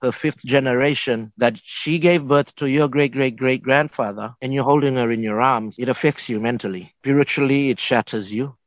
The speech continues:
Physically, it drains you. The bird life on this island, there's a lot of seabird life on this island. The majority of the birds does not nest here anymore, like the black and white pelican, the black and white booby bird, and other different variety of reef heron.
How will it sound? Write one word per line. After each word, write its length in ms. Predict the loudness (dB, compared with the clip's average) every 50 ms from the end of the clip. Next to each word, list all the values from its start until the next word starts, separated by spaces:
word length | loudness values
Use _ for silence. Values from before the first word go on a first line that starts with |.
| _ 0
Physically, 640 | 2 2 2 2 -2 -2 0 0 2 4 4 2 2
it 100 | 0 -2
drains 640 | -2 0 2 2 2 2 0 -4 -6 -10 -10 -12 -14
you. 160 | -12 -12 -6 -4
The 80 | -2
bird 260 | 2 4 4 4 6 6
life 260 | 4 4 4 4 2
on 120 | 2 2
this 180 | 2 0 2 2
island, 520 | 4 4 4 2 0 -2 -4 -6 -10 -14 -18 _ _ _
there's 140 | -8 -4 -2
a 60 | 2
lot 160 | 4 4 4
of 100 | 4 2
seabird 480 | 0 -4 -6 -4 -2 0 2 0 0 2
life 320 | 2 2 2 2 0 0
on 160 | -2 -4 -2 -2
this 180 | -4 -6 -4
island. 440 | -2 -2 -2 -2 -4 -6 -8 -12 -14 _ _ _ _ _ _ _ _ -2
The 60 | 0
majority 520 | 0 2 4 4 4 4 4 2 0 -2
of 120 | -2 0 -2
the 80 | -2
birds 380 | 0 2 2 2 2 0 -4 -6
does 280 | -2 0 0 0 0 0
not 220 | -2 -4 -4 -2
nest 300 | -2 -4 -4 -4 -6 -8
here 180 | -4 -2 -2 -2
anymore, 480 | -2 -2 -4 -2 -2 -2 -2 -2 -6 _ _ -4
like 340 | 0 2 4 4 2 0 _ -10 -20 _ _ -6
the 80 | -2
black 300 | 2 2 2 2 0 -2
and 100 | -2 0
white 180 | 0 0 0 -2
pelican, 600 | -4 -4 -4 -4 -4 -2 -4 -4 -4 -6 -10 -14 _ -12
the 80 | -8
black 300 | -2 0 0 0 0 -2
and 100 | -2 0
white 180 | 0 0 0 0
booby 220 | 0 -2 0 0
bird, 380 | 0 2 2 2 2 0 -4 -10 _ -4
and 120 | -2 2
other 300 | 2 2 4 2 2 0
different 480 | 0 -2 -4 -2 -2 -2 -2 -2 -4 _ _ -4
variety 640 | 0 2 4 4 4 2 0 -2 -4 -2 0 2
of 300 | 4 4 4 2 0 -6 -16 _ -6
reef 220 | 0 0 0 2 2
heron. 360 | 0 0 0 -2 -4 -8